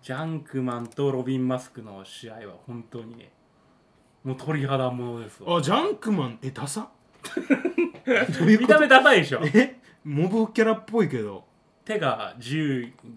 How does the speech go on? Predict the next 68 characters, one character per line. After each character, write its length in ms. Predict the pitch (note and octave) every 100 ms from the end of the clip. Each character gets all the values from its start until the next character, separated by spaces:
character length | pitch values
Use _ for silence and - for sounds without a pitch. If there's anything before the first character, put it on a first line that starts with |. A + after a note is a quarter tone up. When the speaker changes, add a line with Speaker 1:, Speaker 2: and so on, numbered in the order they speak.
| A2+
Speaker 1:
の、 220 | A#2+ A#2+ - -
Speaker 2:
な 140 | E3
ん 60 | F#3+
か 100 | C#3
ね。 60 | B2
Speaker 1:
手 80 | A3+
の 100 | G3+
銃 260 | C#3+ D#3+
が 60 | C3+
奪 260 | B2+ C#3+ D#3
わ 100 | D#3
れ 80 |
た 100 | C#3+
感 240 | G#2 A#2 A2+
じ 60 |
が 80 | G#2+ -
す 320 | - G#4+ E3
ご 120 | D#3
い 20 |
で 60 | C#3
し 40 | - - D#4 - C4 - - - -
ょ？ 60 | C#3
Speaker 2:
<laughs> 0 | - - - - _ _ _ _ _ _ - - _ _
ジ 120 | C3 C#3
ャ 100 | D#3
ン 120 | D3
ク 160 | C3+
マ 160 | A#2+ A2
ン。 240 | G2+ F#2+ - _ _ _ _ -
あ、 200 | C3+ - _ _
こ 120 | D#3+
れ 80 | D#3+
あ 80 |
れ 80 | D#3
で 100 | D3+
す 100 | D#3
ね。 120 | G2+ G2+
Speaker 1:
う 60 |
ん。 240 | B2+ G#2+ F#2+ - -
Speaker 2:
あ 60 | A2+
の、 240 | G2+ F#2+ -
み 120 | B2+
ん 40 |
な 60 | B2+
で 100 | A2+
記 140 | -
念 140 | B2 A#2+
写 100 | C#3
真 140 | G2+
撮 80 | G2
っ 20 |
て 100 | -
ま 120 | -
す。 200 | - - _ _ _ _ _ _ _
悪 200 | - -
魔 120 | B2+ A#2
超 200 | A#2+ A2
人 180 | -
の 60 | B2+
方。 200 | - -
Speaker 1:
あ 420 | F3 G3 G3+ G#3
ー、 80 | G3
い 40 | G3
い 40 |
ね、 160 | D3+ C#3
こ 80 | B2+
れ 80 |
ね。 320 | B2+ B2+ A#2